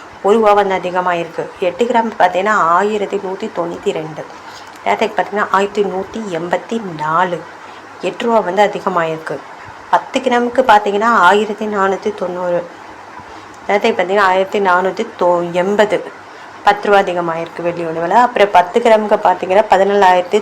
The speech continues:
தொள்ளாயிரம். நேத்தைக்கு பார்த்தீங்கன்னா பதினேழாயிரத்தி எண்ணூறு.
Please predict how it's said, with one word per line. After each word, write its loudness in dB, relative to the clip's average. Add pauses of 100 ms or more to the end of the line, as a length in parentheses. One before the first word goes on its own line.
(120)
தொள்ளாயிரம். 2 (640)
நேத்தைக்கு 0
பார்த்தீங்கன்னா 0
பதினேழாயிரத்தி 0 (160)
எண்ணூறு. -4